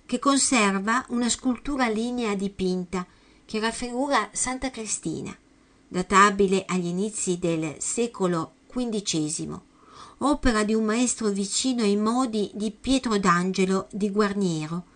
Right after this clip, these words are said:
e di Francesco Valdambrino. La scultura è conservata all'interno di una struttura dorata del diciassettesimo secolo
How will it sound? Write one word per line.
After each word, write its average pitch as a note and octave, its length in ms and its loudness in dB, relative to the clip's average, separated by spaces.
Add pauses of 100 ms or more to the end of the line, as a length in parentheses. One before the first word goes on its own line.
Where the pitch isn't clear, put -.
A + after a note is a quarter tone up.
(340)
e G3 100 2
di A3 120 2
Francesco G#3+ 840 -2 (240)
Valdambrino. F#3+ 1040 0 (440)
La A#3+ 100 -2
scultura G#3+ 800 2
è B3 140 -2
conservata A#3+ 800 2
all'interno B3+ 580 -2
di G#3+ 80 2
una G3+ 180 2
struttura A#3 540 -2
dorata F#3+ 680 2 (140)
del A3+ 240 0
diciassettesimo B3+ 880 0
secolo F#3+ 580 2